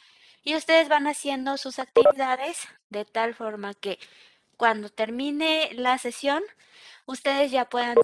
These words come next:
tener una perspectiva general de su calificación? ¿Les parece? O sea, que hoy sería de trabajar, trabajar, trabajar. O sea,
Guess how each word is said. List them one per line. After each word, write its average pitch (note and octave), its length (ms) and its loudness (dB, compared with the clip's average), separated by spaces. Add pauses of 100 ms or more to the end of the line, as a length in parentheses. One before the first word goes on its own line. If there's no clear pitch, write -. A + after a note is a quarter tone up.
tener B3 300 -2
una A#3+ 220 -2
perspectiva G#3+ 680 -4
general B3 600 -2 (220)
de F#3+ 180 -6
su - 140 -12
calificación? A3+ 840 -2 (1400)
¿Les G#3+ 160 -8
parece? A#3 380 0 (4000)
O - 40 -20
sea, F#3 140 -10
que G3 140 -8
hoy G3 120 -6
sería F#3+ 300 -14
de F3+ 100 -12
trabajar, F3 460 -10
trabajar, G3+ 400 -14
trabajar. A#3+ 440 -6 (840)
O - 140 2
sea, D4 180 8